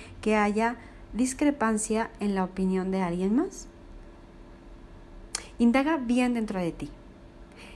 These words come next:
y transforma lo que piensas, sientes y visualizas del otro. Verás cómo tus relaciones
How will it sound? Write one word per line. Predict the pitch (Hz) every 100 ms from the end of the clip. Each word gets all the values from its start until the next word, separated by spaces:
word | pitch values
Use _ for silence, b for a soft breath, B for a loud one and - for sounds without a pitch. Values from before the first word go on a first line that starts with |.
| B -
y | 226
transforma | - 226 214 - 269 269 302
lo | 269
que | 233 196
piensas, | - 220 220 220 233 233
sientes | - 226 214 214 226 233 -
y | 208
visualizas | 196 190 196 190 196 196
del | 180 175
otro. | 170 - - B B B B 208
Verás | 214 214 254 320 -
cómo | - 262 269
tus | 285 - 285 294 -
relaciones | 226 214 190 - 196 196 220 370